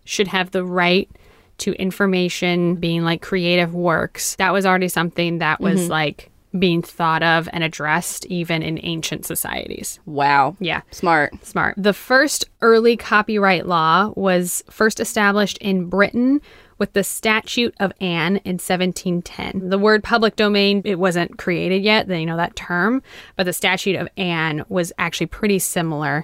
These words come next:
Speaker 1: because it described works that were not covered by copyright law.
Speaker 2: Mm-hmm.
Speaker 1: And then the phrase "fall in the public domain" can be traced to the mid nineteenth century France to describe the end of a copyright term.
Speaker 2: Hmm.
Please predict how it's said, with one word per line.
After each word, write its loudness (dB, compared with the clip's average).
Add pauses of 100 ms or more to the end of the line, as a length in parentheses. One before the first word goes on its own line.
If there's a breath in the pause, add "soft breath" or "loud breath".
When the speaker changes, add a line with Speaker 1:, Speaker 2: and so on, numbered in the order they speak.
(120)
Speaker 1:
because -4
it -4
described 0
works 2
that 0
were 0
not 2
covered -4
by -2
copyright -8
law. -8 (340)
Speaker 2:
Mm-hmm. 0 (160)
Speaker 1:
And 6
then 4
the 0
phrase 4
"fall 6
in 2
the 4
public -2
domain" 2
can -2
be 0
traced -2
to -6
the 0
mid 4
nineteenth 0
century -2
France -2
to -8
describe 2
the -2
end 2
of -4
a -2
copyright -4
term. -8
Speaker 2:
Hmm. 4